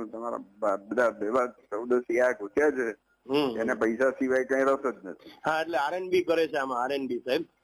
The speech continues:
Speaker 1: આર એન બી કરે છે બરોબર, પણ એ તો એ બ-, ટુરિઝમ ને, એટલે શું કીધું આમ બે ભેગું થઈને કરે છે ને, એટલે લૂંટ.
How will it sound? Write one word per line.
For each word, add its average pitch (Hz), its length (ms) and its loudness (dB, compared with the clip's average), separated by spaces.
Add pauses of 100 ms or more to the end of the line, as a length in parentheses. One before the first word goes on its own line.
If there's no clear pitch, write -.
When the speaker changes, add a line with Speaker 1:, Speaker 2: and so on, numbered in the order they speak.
(260)
Speaker 1:
આર 101 240 -6
એન 117 160 -2
બી 135 120 0
કરે 127 300 4
છે 156 100 4
બરોબર, 165 460 2
પણ 160 200 -6
એ 160 40 -6
તો 156 140 -2
એ 165 180 2
બ-, 123 260 -6 (220)
ટુરિઝમ 147 420 -2
ને, 165 160 -2
એટલે 131 680 -2
શું 156 100 -8
કીધું 143 140 0
આમ 127 160 0
બે 123 180 2
ભેગું 123 300 2
થઈને 147 260 0
કરે 110 300 2
છે 110 120 -6
ને, 151 180 -8
એટલે 135 200 0
લૂંટ. 120 300 -4